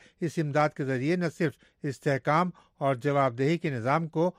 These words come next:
فروغ دیا جائے گا، بلکہ ایسی اصلاحات کی جائیں گی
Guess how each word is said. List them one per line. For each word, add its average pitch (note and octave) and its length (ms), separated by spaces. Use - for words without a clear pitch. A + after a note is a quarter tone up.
فروغ D3+ 300
دیا B2+ 240
جائے D3 280
گا، G3 120
بلکہ D3 460
ایسی D#3+ 480
اصلاحات D3+ 580
کی C#3 140
جائیں C3 300
گی F3+ 160